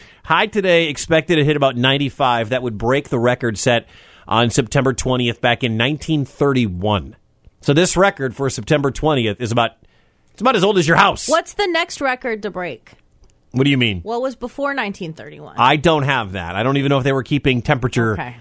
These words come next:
Speaker 1: temperature records on hand before
Speaker 2: I'm
Speaker 1: that.
Speaker 2: always curious about that when they say since and then a date. I'm like, "Well, what was the, what was the previous title?
Speaker 1: Uh,
Speaker 2: How do we make the biggest?"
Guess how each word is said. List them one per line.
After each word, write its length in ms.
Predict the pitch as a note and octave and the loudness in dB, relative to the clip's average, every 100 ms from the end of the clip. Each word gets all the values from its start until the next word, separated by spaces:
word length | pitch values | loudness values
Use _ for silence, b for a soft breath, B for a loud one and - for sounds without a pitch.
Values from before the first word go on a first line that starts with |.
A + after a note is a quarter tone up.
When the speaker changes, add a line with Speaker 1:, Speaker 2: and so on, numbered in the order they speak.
| - | 0
Speaker 1:
temperature 420 | D#3+ C#3 C#3+ C3 | 2 2 2 2
records 520 | A#2+ C#3 - A#2 G2+ B2 | 2 2 0 -4 -2 -2
on 200 | A#2 G#2 | 0 0
hand 280 | A#2+ A#2+ | 0 0
before 420 | G#2 F#2 A2 F#2+ F#2 | -2 -4 -4 -2 2
Speaker 2:
I'm 60 | |
Speaker 1:
that. 240 | A2+ A#2 G2 | 4 4 4
Speaker 2:
always 100 | F2+ | 0
curious 300 | G4 G4 F#4 | 0 0 -2
about 220 | D4 C4 C4 | -2 -2 0
that 120 | F#3+ | -2
when 80 | A3+ | -2
they 120 | A3+ | -2
say 200 | A#3 G#3+ | -4 -4
since 680 | - - C4+ A3 F3+ - - | -4 -6 -6 -6 -10 -14 -12
and 160 | F#3+ G3+ | -6 -4
then 140 | F#3 | -4
a 60 | E3+ | -6
date. 340 | D#3 F#3+ D#3 - | -6 -6 -6 -8
I'm 180 | F3 F3+ | -6 -4
like, 240 | E3+ D#3+ | -6 -6
"Well, 140 | D3 | -10
what 240 | B2 C3+ D3+ | -8 -10 -8
was 220 | E3 C#3 | -10 -8
the, 280 | F3 F3 D#3+ - | -8 -6 -8 -10
what 180 | D3+ D3+ | -6 -6
was 140 | F3+ | -6
the 80 | G#3+ | -6
previous 520 | - C#4+ D#4 C#4+ - | -4 -4 -4 -4 -6
title? 480 | - D#3 D#3+ C3+ C#3 | -6 -6 -6 -12 -12
Speaker 1:
Uh, 100 | A3+ | -2
Speaker 2:
How 160 | A#3+ C4+ | 0 0
do 100 | C#4+ | -2
we 220 | D4 G#3+ - - | -6 -10 -14 -18
make 360 | - A#3+ A#3+ | -6 -4 -4
the 80 | - | -6
biggest?" 460 | G3 C#4+ D#4 D#4 | -4 -4 -4 -6